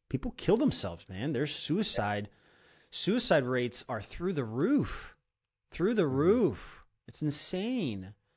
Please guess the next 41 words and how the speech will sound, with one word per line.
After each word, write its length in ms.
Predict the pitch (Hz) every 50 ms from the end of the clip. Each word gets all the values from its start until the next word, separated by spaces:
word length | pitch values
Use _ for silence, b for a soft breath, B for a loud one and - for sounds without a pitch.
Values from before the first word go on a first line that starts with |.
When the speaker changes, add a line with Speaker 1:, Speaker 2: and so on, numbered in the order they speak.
| _ _ _ -
Speaker 1:
And 100 | 139 156
then 60 | 175
you 80 | 185 180
got 180 | 202 180 -
Canada 720 | - - - 165 196 233 240 175 139 123 117 127 160 175 - _ _ _ _ _ _ _ _ _ _ -
with 140 | 143 143 -
their 100 | 160 143 - - - _ _ -
fucking 480 | 196 196 190 190 - 180 170 160 151
maid 280 | 143 147 165 185 196 -
program 460 | - - 139 127 120 117 127 135 139
facilitating 840 | - - 170 - - 262 277 269 190 - - - 151 139 131 117 104
that 180 | 120 101 -
shit. 360 | - - - - 113 - - - B B B B B - -
<laughs> 320 | 185 160 - - 165 110
I'm 120 | 175 156 135
sorry 280 | - - 131 120 110
to 40 | 107
say 160 | 101 117 110 104
that. 180 | 95 98 -
Speaker 2:
Mm-hmm. 140 | 165 185 196 B B B B B
Speaker 1:
I 100 | B 123
just, 180 | 123 135 123 127
I 60 | 127
just 160 | 123 135 131
started 200 | - 143 120 120
researching 440 | 120 131 131 120 135 120 - - 120
that. 160 | 120 104 101
Yeah, 180 | 120 131 123 117
they 100 | 120 123
have 200 | 139 143 117 -
something 280 | - 139 135 127 123 -
called 160 | 123 123 107
a 40 | 104
maid 520 | 107 107 113 123 127 131 131 127 117 -
program, 380 | - - 110 101 101 104 98 95
M 180 | - 120 123 127
A 140 | 120 120 120
I 160 | 113 113 107
D. 120 | - 117
Speaker 2:
What 80 | 139 -
is 160 | 107 98 -